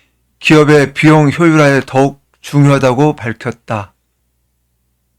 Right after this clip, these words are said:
당사의 주가를 살펴보도록 하겠습니다. 지난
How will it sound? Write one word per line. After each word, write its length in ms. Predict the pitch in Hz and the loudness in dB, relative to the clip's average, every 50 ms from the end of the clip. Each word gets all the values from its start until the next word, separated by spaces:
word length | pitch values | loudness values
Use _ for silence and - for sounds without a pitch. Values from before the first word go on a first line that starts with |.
| _ _ | _ _
당사의 320 | 151 143 127 135 139 135 | -4 -2 0 0 0 0
주가를 640 | 127 - 143 - - 151 151 151 139 127 120 117 120 | -2 -4 -8 -2 0 2 2 2 2 2 0 -2 -4
살펴보도록 640 | 120 - - 151 - 151 147 143 135 143 123 113 - | -6 -8 -10 -8 -4 -2 -2 -2 -2 -4 -10 -10 -12
하겠습니다. 600 | 131 123 120 - - - 120 113 113 110 110 110 - _ _ _ _ _ _ _ _ _ _ _ _ _ _ _ _ _ _ _ _ _ _ _ _ _ _ _ _ _ | -12 -12 -12 -12 -12 -12 -10 -10 -8 -8 -10 -12 -12 _ _ _ _ _ _ _ _ _ _ _ _ _ _ _ _ _ _ _ _ _ _ _ _ _ _ _ _ _
지난 560 | - - 147 147 143 143 135 120 117 - | -8 -4 0 0 2 2 0 -2 -4 -8